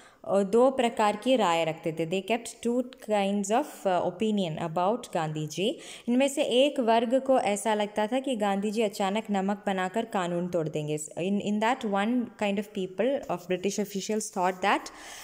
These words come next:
uh, they would, uh, the गांधी जी would break the laws by, uh, you know, uh,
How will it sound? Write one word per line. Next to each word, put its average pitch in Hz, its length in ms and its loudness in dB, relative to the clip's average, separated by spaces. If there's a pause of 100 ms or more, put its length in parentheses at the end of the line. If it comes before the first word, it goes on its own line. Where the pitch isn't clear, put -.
(160)
uh, 190 100 4
they 220 180 6
would, 240 260 4
uh, 190 160 6
the 180 160 2
गांधी 214 320 2
जी 254 140 4
would 214 200 4
break 214 360 4
the 208 80 4
laws 208 480 4
by, 185 380 4 (1000)
uh, 160 500 0 (340)
you 190 160 2
know, 247 180 4
uh, 175 360 4